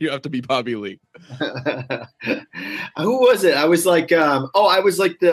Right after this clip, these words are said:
Speaker 2: um, you know, in season one, Mickey's, like, first boyfriend in the first episode.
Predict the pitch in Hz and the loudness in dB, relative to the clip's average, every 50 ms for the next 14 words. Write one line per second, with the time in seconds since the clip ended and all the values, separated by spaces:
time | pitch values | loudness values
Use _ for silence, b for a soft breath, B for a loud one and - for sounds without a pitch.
0 | 151 147 151 139 131 120 110 107 107 - b b b b b b b 165 170 202 | 2 2 0 -2 -2 -4 -6 -8 -12 -16 b b b b b b b -2 0 0
1 | 208 190 - - - 208 208 180 175 185 165 151 139 151 151 160 165 170 165 156 | 0 -2 -4 -2 -2 -2 0 0 0 0 0 0 0 2 2 2 2 0 0 -2
2 | 151 147 156 156 156 160 160 143 135 147 127 117 - - - - 139 147 151 151 | 0 0 0 -2 0 0 0 0 2 0 0 -2 -2 -8 -4 -2 0 0 0 -2
3 | - - 147 160 160 165 160 - 175 165 165 160 143 123 120 113 - 135 131 135 | -2 0 2 2 2 2 0 -2 -2 -2 0 -2 -2 -4 -6 -6 -6 -6 -6 -6
4 | 131 - 123 120 131 135 131 - 156 151 151 151 156 - | -2 -2 -2 -2 -2 -6 -4 -2 0 2 2 2 0 -2